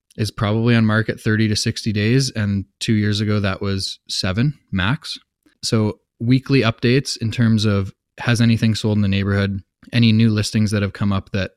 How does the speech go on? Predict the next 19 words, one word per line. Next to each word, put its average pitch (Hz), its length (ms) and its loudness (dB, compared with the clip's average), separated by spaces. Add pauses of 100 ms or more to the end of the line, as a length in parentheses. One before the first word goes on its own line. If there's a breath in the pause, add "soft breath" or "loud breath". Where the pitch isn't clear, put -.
either 95 420 -4 (300)
aff-, - 220 -12 (260)
hurt 117 340 0
us 113 240 0
or 95 540 -4
help 110 260 -6
our 95 120 -2
price 92 280 -4
point, 101 340 -4 (640 loud breath)
just - 280 0
being 117 460 2
proactive 104 500 -2
so - 120 -4
that 98 160 -4
people 107 460 -4
understand 101 520 -2
what's 95 180 -6
going 95 280 -4
on, 92 240 -2